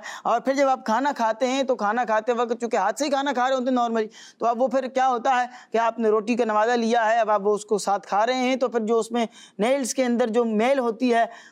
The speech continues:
وہ جو جراثیم ہوتے ہیں وہ سارے آپ کے کھانے میں شامل ہو جاتے ہیں، پھر وہ پیٹ میں جاتے ہیں اور پیٹ کی بیماریاں ہو جاتی ہیں،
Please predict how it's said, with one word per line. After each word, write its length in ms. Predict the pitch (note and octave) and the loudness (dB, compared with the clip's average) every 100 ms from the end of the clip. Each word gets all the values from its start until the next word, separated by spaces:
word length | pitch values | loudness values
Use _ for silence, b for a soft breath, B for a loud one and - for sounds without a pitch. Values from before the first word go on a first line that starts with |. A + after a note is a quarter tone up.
| B | B
وہ 360 | E3+ G#3 D#4 D4+ | -4 0 2 2
جو 140 | B3 | 0
جراثیم 560 | G3+ A3 G#3+ A3+ C#4+ C#4 | 0 0 0 0 0 2
ہوتے 240 | B3 C4+ | 0 0
ہیں 140 | B3+ C4 | 0 0
وہ 120 | B3 | 0
سارے 280 | A3 A3+ A#3 | 2 2 2
آپ 180 | A3 | 0
کے 80 | A3 | -2
کھانے 260 | G3+ F#3+ G3 | -2 -2 -2
میں 100 | F#3 | -2
شامل 300 | G3 A#3 C#4+ | -2 0 0
ہو 40 | |
جاتے 320 | C4 A#3+ B3+ | 2 0 -2
ہیں، 120 | B3 A3+ | -2 -2
پھر 140 | G#3 | -2
وہ 100 | G3 | -2
پیٹ 260 | G#3 B3+ C4+ | 0 0 2
میں 100 | C4 | 0
جاتے 260 | A#3 B3 | 0 0
ہیں 60 | B3 | -2
اور 80 | A3+ | 0
پیٹ 300 | A3+ A3+ A3+ | 0 0 -2
کی 80 | |
بیماریاں 360 | G3+ G3 G3+ B3 | -2 0 0 0
ہو 60 | A#3 | 0
جاتی 340 | A3+ A3+ | 0 0
ہیں، 80 | A#3+ | -2